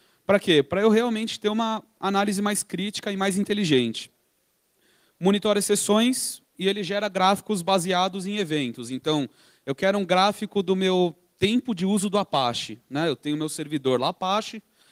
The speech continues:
eu monitoro, eu botei ele pra monitorar a, a, os tempos de resposta, né? Aquele porcentagem D,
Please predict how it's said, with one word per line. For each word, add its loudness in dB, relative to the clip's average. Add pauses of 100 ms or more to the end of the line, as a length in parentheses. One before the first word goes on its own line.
(280)
eu 2
monitoro, 0
eu -4
botei -4
ele -4
pra -4
monitorar -2 (140)
a, -16
a, -16
os -10
tempos -4
de -10
resposta, -2
né? -4
Aquele -6
porcentagem -8
D, -6